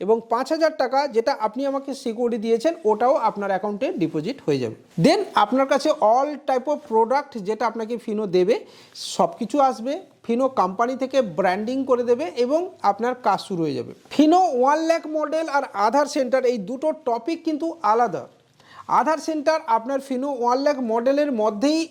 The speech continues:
ইনক্লুড হবে অথবা আপনি পাশে আলাদা করে করতে পারেন, যেটা সম্পূর্ণ একটা আলাদা কাজ।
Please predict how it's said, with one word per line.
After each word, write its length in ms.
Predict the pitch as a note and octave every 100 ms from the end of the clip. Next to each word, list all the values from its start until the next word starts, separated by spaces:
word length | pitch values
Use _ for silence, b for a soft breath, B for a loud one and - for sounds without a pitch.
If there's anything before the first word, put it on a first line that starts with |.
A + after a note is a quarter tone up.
| -
ইনক্লুড 420 | A3 A3+ C#4+ D#4+
হবে 320 | C#4 C4+ D4 E4+ -
অথবা 300 | A#3 D4+ D#4
আপনি 200 | D4 D4+
পাশে 380 | D4+ A#3+ A3+ D#4
আলাদা 300 | A#3+ G#3+ C4+
করে 220 | C#4 D4+
করতে 340 | D4 C4+ C4+ C4
পারেন, 260 | C4 D4 - B B B
যেটা 280 | G3+ C#4+ D#4+
সম্পূর্ণ 600 | - C4 C4+ C4+ E4 E4
একটা 320 | D#4 D#4 C#4+
আলাদা 340 | G#3 G#3+ A#3+ D4
কাজ। 480 | D4 B3+ C4 G#3+